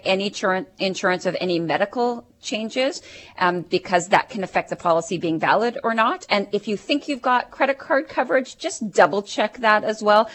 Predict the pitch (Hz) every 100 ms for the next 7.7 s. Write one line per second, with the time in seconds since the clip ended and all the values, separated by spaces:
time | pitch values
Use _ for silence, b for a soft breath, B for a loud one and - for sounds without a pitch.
0 | B - 202 175 - _ - 170 269 370
1 | 294 294 269 269 240 262 - 262 - 175
2 | - 180 233 - - 160 156 143 160 -
3 | 151 - - - - 175 - B B -
4 | 185 185 185 165 - 175 160 160 - 165
5 | 160 156 - 175 165 156 170 175 - -
6 | 254 254 202 - 415 - - 208 214 233
7 | 233 208 196 190 262 - -